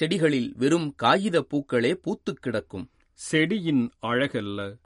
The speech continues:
Speaker 2: கனிகளின் விளைச்சலே தேவையானது. இலையில் அலைச்சல்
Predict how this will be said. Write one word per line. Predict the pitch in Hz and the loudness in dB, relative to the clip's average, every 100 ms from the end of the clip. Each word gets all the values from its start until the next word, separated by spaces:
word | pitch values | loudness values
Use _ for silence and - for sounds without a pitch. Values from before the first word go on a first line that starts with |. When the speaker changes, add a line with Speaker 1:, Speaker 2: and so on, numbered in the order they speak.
| _ _ _ | _ _ _
Speaker 2:
கனிகளின் | 147 143 196 175 143 131 117 101 | 0 0 0 0 2 4 4 0
விளைச்சலே | 107 135 139 - 127 123 127 127 - | -2 -2 -4 -6 -2 0 -2 -4 -6
தேவையானது. | 104 101 104 98 95 90 98 - _ _ _ _ | -8 -6 -6 -6 -8 -10 -14 -18 _ _ _ _
இலையில் | 143 175 226 220 190 180 156 151 | 0 4 4 4 4 2 2 -2
அலைச்சல் | - 127 170 196 - 170 143 139 | -2 0 0 -2 -2 0 0 -2